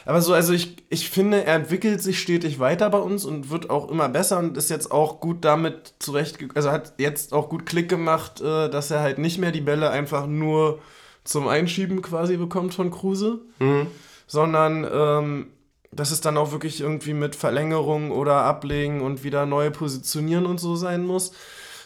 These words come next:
Speaker 1: Ähm, und wenn er die jetzt noch konsequent, äh, irgendwie diese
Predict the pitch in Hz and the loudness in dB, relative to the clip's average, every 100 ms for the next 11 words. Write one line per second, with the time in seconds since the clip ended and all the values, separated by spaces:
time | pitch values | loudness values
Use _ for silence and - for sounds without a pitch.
0 | _ 147 151 151 147 - _ _ _ _ | _ 2 2 2 -2 -8 _ _ _ _
1 | _ _ - 127 143 151 151 147 147 147 | _ _ -6 -2 2 4 4 4 0 0
2 | 165 160 - 160 160 160 - 147 151 170 | -2 -2 0 0 0 -2 -2 -2 0 0
3 | 170 - 147 151 151 - - 160 156 147 | -2 2 4 6 4 0 -2 -2 -4 -6
4 | 135 139 139 143 147 139 - | -6 -4 2 4 4 2 -2